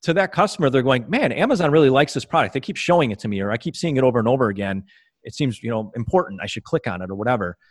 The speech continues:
And if you can do that profitably and you can convert well or whatever, um, Amazon's gonna show you a lot of love. And I know from me this year, kinda going into this year, I've really, um,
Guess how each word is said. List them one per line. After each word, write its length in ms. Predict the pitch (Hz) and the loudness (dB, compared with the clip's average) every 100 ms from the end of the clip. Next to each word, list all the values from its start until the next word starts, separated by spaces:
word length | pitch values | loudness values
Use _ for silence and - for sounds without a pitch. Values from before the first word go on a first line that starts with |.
| _ - | _ -8
And 80 | 123 | -6
if 100 | 185 | -4
you 60 | |
can 80 | 196 | -2
do 80 | 214 | 2
that 180 | 190 - | 0 0
profitably 580 | 127 117 151 147 156 | -6 -2 -2 2 2
and 120 | 139 120 | 2 0
you 60 | |
can 120 | 120 107 | -4 -6
convert 320 | 101 113 120 | -4 -4 -2
well 200 | 120 117 | -2 -2
or 60 | |
whatever, 380 | 107 113 117 117 - _ _ | -2 -4 -4 -6 -10 _ _
um, 220 | 101 107 107 | -8 -6 -2
Amazon's 380 | 135 185 160 135 | 0 4 2 2
gonna 140 | 127 | 0
show 180 | 110 131 | 0 2
you 120 | 120 | 2
a 20 | 110 | 2
lot 180 | 110 | 2
of 60 | 98 | 0
love. 220 | 104 98 | 0 -2
And 80 | 101 | 0
I 80 | 127 | 2
know 180 | 160 170 | 2 2
from 240 | - 131 | 0 -2
me 160 | 127 135 | -2 -2
this 300 | 110 127 - | -2 -6 -4
year, 220 | 110 95 | -4 -4
kinda 220 | - 117 | -6 -6
going 220 | 120 127 120 | -2 0 0
into 120 | 123 | -4
this 200 | 117 - | -4 -4
year, 180 | 117 117 | -2 0
I've 220 | 113 107 | -2 -4
really, 680 | 98 101 113 123 123 110 104 | -10 -4 0 2 2 2 0
um, 480 | 101 101 98 92 | -4 -6 -6 -8